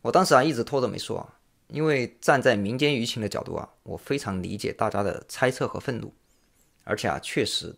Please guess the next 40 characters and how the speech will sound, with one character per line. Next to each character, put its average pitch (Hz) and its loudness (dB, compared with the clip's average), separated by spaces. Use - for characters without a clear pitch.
当 131 -2
地 139 -4
的 117 -4
警 113 -10
方 110 -8
在 107 -2
办 107 -2
这 101 -6
个 - -6
案 117 0
子 - -12
的 - -14
过 107 -6
程 82 -10
中 - -10
啊， 80 -12
非 107 -2
常 95 -8
不 87 -10
负 - -14
责 - -8
任， 85 -8
也 85 -10
非 101 -6
常 90 -8
不 90 -8
专 98 -4
业。 90 -6
但 170 6
是 - -2
啊， 85 0
站 143 0
在 117 2
我 90 -4
个 147 0
人 104 -4
的 101 -6
角 - -6
度 87 -12
啊， - -16